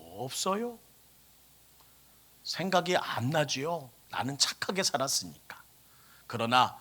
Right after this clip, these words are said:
우리가 모르는 사이에도 상당히 많을 겁니다. 반대로 나 때문에 잘 된 사람,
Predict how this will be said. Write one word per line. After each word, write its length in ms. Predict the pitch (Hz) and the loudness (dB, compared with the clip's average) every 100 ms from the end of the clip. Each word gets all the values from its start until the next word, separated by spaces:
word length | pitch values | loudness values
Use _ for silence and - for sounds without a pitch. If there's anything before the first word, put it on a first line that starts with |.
| - - - - | -18 -18 -14 -2
우리가 300 | 170 226 240 | 6 12 12
모르는 380 | 165 170 180 | 12 4 2
사이에도 720 | 180 151 139 127 110 160 113 - - | 6 4 4 0 0 0 -2 -8 -4
상당히 640 | - - 165 123 120 185 - - - | 0 2 6 6 6 -2 -6 -20 -12
많을 420 | - - 87 95 | -4 -4 -4 -8
겁니다. 600 | - 117 143 160 - - - - - - - - | -6 -6 -6 -10 -12 -14 -20 -20 -18 -12 -10 4
반대로 560 | - 220 233 220 117 - - - | 10 12 12 12 10 4 -14 -2
나 300 | 113 135 151 | 10 10 10
때문에 500 | 233 208 196 190 185 | 10 12 10 6 4
잘 280 | 185 123 117 | 2 0 -2
된 220 | 117 110 | -6 -6
사람, 300 | 110 - - | -6 -8 -12